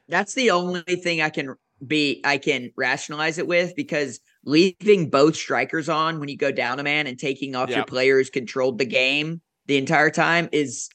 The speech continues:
Speaker 1: is a bit of a head scratcher without bringing in another midfield. Like, why not take off, if you're gonna take off Gio, bring in a like for like in the midfield
Speaker 2: Yep.
Speaker 1: in Tillman, and then take off one of the strikers for someone else in the midfield to get control.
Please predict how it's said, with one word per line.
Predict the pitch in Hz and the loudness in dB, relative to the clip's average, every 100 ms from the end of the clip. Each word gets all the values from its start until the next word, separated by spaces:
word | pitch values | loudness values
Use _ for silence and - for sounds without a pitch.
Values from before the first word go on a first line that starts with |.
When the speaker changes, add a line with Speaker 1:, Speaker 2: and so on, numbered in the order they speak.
| - | -2
Speaker 1:
is | 147 | 0
a | 135 | 2
bit | 160 | 4
of | 160 | 4
a | 135 | 2
head | 113 127 | -2 -6
scratcher | - 131 117 - | -4 -4 -4 -2
without | 135 147 165 139 | -2 2 0 0
bringing | 156 139 _ - 151 | -4 -6 _ -12 -10
in | 139 131 | -8 -10
another | 131 147 143 | -6 -6 -4
midfield. | 131 139 120 139 127 | -2 -4 -4 -4 -4
Like, | 143 147 - _ _ - | -4 -4 -6 _ _ -2
why | 147 196 | 0 2
not | 233 - | 0 -2
take | 185 180 | -4 -2
off, | 160 151 - _ _ _ - | -2 -2 -8 _ _ _ -2
if | |
you're | 208 | -2
gonna | 220 | 2
take | 208 | 0
off | 160 139 | 0 -2
Gio, | 120 185 156 139 | 0 2 2 2
bring | 156 | 0
in | 160 | -2
a | 143 | -4
like | 143 139 | -4 -4
for | 139 | -4
like | 131 139 139 | -2 -4 -4
in | 131 | -10
the | 123 | -10
midfield | 135 120 - 120 101 - - _ _ | -10 -8 -2 0 0 -4 -8 _ _
Speaker 2:
Yep. | - 101 117 | -8 -6 -4
Speaker 1:
in | 120 | -6
Tillman, | - 143 120 107 95 - _ _ - | 0 2 2 -2 -2 -4 _ _ -4
and | 147 | 0
then | 147 139 139 123 | 2 2 0 -4
take | - 165 160 | 0 0 2
off | 151 135 | 0 0
one | 147 | -2
of | 147 | -2
the | 135 | -2
strikers | - 139 135 139 131 | -4 -4 -2 -2 -4
for | - 123 123 _ _ | -4 -4 -4 _ _
someone | - 147 139 | 0 0 2
else | 135 135 - | 0 0 -4
in | 131 | -6
the | 123 | -4
midfield | 104 127 | 0 0
to | 123 | 2
get | 127 - | 0 -2
control. | 110 - 135 113 117 | -6 -4 -2 0 -2